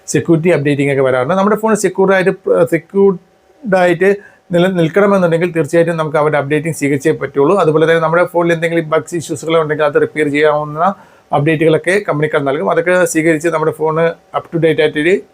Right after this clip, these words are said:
ഇരിക്കണം എന്നുള്ളതാണ്. അത് വാറണ്ടി പീരിയഡ് ആണെങ്കിൽ എന്തെങ്കിലും ഇഷ്യൂസ് വരണമെങ്കിൽ അവർ തന്നെ നമുക്ക് റെഡിയാക്കി തരും. എന്നാൽ നിങ്ങളുടെ ഫോൺ വാറണ്ടി പീരിയഡ് കഴിഞ്ഞൊരു ഫോൺ ആണെങ്കിൽ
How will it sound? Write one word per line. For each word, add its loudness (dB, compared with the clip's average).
ഇരിക്കണം 0
എന്നുള്ളതാണ്. 2
അത് 0
വാറണ്ടി 2
പീരിയഡ് 0
ആണെങ്കിൽ -2
എന്തെങ്കിലും 2
ഇഷ്യൂസ് 0
വരണമെങ്കിൽ 2
അവർ 2
തന്നെ 2
നമുക്ക് -2
റെഡിയാക്കി 0
തരും. -6
എന്നാൽ 4
നിങ്ങളുടെ 2
ഫോൺ -4
വാറണ്ടി 0
പീരിയഡ് -2
കഴിഞ്ഞൊരു 0
ഫോൺ -2
ആണെങ്കിൽ -4